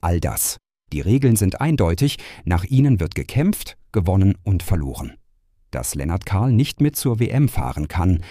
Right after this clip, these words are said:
eine Tragödie. Dass die Deutschen bei der Generalprobe gegen die U S A zwar gewonnen, aber Schwächen offenbart haben.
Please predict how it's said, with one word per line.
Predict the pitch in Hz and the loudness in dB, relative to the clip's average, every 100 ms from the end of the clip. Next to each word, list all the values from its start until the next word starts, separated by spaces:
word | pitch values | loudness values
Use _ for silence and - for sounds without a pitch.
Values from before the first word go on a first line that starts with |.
| - - | -16 -6
eine | 82 82 | -2 -2
Tragödie. | 90 120 117 143 113 71 - - - - | 0 0 4 6 4 0 -6 -14 -18 -12
Dass | - 73 | -6 -4
die | - | -2
Deutschen | 76 101 170 - 160 | 0 0 0 0 2
bei | 104 | 2
der | 80 | 0
Generalprobe | 78 78 98 143 127 - 76 65 | -2 -2 0 2 4 4 4 -4
gegen | 76 80 82 | -4 -2 -2
die | 80 - | -2 -2
U | 104 | 0
S | 101 - | 0 -2
A | 131 127 | -2 -2
zwar | - 71 | -2 -4
gewonnen, | 67 64 87 117 117 - - - | -4 -2 4 4 4 0 -10 -2
aber | 117 147 170 | -2 0 -4
Schwächen | - 98 87 95 | -2 0 0 0
offenbart | 80 82 - 104 78 62 - | -2 -2 2 4 2 -4 -6
haben. | - - | -6 -8